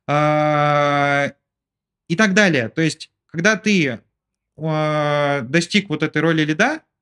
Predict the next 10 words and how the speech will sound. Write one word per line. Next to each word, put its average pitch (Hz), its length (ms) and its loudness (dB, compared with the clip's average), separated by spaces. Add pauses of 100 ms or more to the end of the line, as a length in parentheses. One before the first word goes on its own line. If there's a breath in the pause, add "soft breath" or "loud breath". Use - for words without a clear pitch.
(1160)
там, 139 160 -2
перешел 165 400 0
на 143 120 -2
эту 135 140 -8
ступень 160 500 -2
и 135 80 -8
справился 185 580 0
с - 100 -6
этими 135 280 -4
сложностями, 113 840 -6